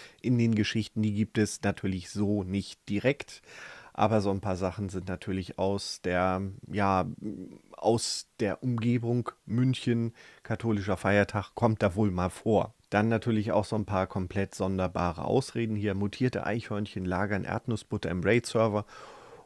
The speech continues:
Okay, gut, ähm, sowas ist mit dabei und vieles, vieles andere mehr. Ja, ihr könnt euch das ja mal runterladen, diese Textdatei einfach mal angucken, was da so drin ist. Dann wisst ihr eigentlich, in welche,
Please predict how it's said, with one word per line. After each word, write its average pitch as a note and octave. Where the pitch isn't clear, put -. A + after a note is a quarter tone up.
Okay, B2
gut, A#2+
ähm, G#2+
sowas A#2+
ist -
mit -
dabei F#2
und F2
vieles, G2
vieles F2+
andere G2
mehr. F#2
Ja, G#2+
ihr G#2
könnt B2
euch G#2+
das A2
ja G#2
mal F#2+
runterladen, A2+
diese G2
Textdatei G#2+
einfach F2+
mal F#2
angucken, A#2
was G2
da F#2
so F#2+
drin A2
ist. G2+
Dann F2+
wisst -
ihr G2
eigentlich, G2+
in F#2
welche, F#2+